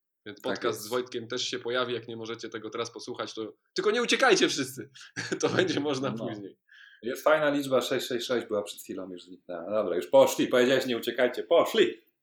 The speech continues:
Speaker 1: <laughs> Poszli, dobra, to już możemy kończyć.
Speaker 2: W Polskę, no.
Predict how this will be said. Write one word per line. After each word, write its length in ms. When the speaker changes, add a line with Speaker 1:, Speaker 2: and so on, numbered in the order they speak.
Speaker 1:
<laughs> 420
Poszli, 480
dobra, 280
to 60
już 100
możemy 240
kończyć. 300
Speaker 2:
W 140
Polskę, 460
no. 380